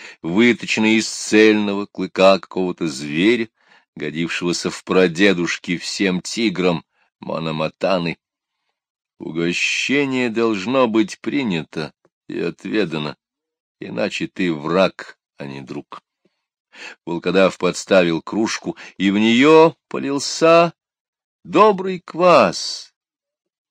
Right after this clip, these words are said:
пахнувший сладкими ржаными сухарями.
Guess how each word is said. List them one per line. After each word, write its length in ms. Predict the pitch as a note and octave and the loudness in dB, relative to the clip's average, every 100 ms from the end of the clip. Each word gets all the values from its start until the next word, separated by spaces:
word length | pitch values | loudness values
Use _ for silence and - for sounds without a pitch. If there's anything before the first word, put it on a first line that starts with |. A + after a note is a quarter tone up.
| _ _ - _ - | _ _ -20 _ -6
пахнувший 800 | F2+ G#2 G2+ - E2+ - - D2+ | 2 2 2 -2 -10 -8 -6 -6
сладкими 800 | - F2+ C3+ E3 - - C3 | -4 2 2 2 -4 -12 -8
ржаными 540 | A#2+ E2+ D2+ D#2 F2+ E2 | -8 -8 -8 -6 -6 -8
сухарями. 640 | - - D#2 D2+ D2+ D2 | -12 -12 -6 -2 -2 -4